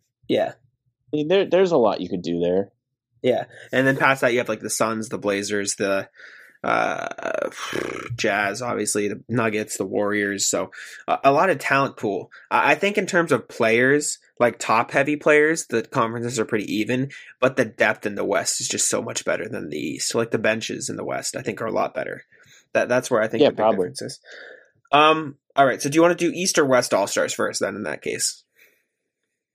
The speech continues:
Speaker 2: Um, doesn't matter to me, to be honest.
Speaker 1: All right.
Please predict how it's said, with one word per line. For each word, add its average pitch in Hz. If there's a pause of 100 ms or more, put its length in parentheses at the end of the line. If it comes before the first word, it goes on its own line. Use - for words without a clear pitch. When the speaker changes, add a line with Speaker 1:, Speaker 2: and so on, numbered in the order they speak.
(720)
Speaker 2:
Um, 147 (880)
doesn't 110
matter 87
to -
me, 90
to -
be 95
honest. 90
Speaker 1:
All 120
right. -